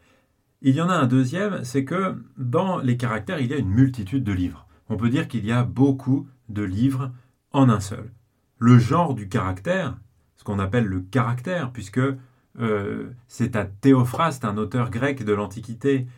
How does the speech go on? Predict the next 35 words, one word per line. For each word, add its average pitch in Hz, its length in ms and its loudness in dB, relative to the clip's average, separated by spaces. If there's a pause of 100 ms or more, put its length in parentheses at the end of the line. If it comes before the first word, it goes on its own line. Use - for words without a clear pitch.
(240)
que 98 500 0
La 104 100 2
Bruyère 110 360 0
a 92 100 2
emprunté 120 600 0
ce 135 180 2
genre, 165 320 -4 (320)
eh 123 60 2
bien, 165 340 0
le 113 160 0
caractère 131 580 -2
est 101 160 -4
un 90 120 -2
mélange 139 580 0
de 95 100 -6
genres. 85 380 -10 (560)
Les 110 120 0
formes 98 380 -2
brèves, 156 480 -2
comme 107 180 -4
la 87 120 -4
maxime, 123 500 -4
le 95 140 -2
proverbe, 151 560 -2 (240)
mais 123 100 6
aussi 120 420 0 (140)
le 123 180 2
théâtre, 104 540 -2 (160)
le 120 180 2
portrait 110 600 -6 (220)
et 131 120 4
les 107 140 0
genres 131 240 2
du 95 160 -4
récit. 110 500 -4